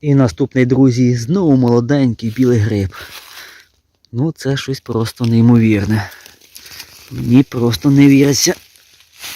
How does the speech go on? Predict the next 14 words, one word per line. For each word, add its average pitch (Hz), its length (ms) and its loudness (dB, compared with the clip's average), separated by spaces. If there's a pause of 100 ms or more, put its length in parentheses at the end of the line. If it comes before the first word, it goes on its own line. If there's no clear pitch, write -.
(320)
що - 200 -4
вони 190 240 -2
тут 190 180 -2
такі 185 280 -2
ще 180 140 0
молоді 175 320 0
попадають. 135 720 -10 (340)
Да. - 120 -10 (1400)
О. 156 180 -2 (2000)
А - 80 -14
вони 156 180 2
ось 131 140 0
такі 110 400 -6 (140)
гарні. 101 400 -8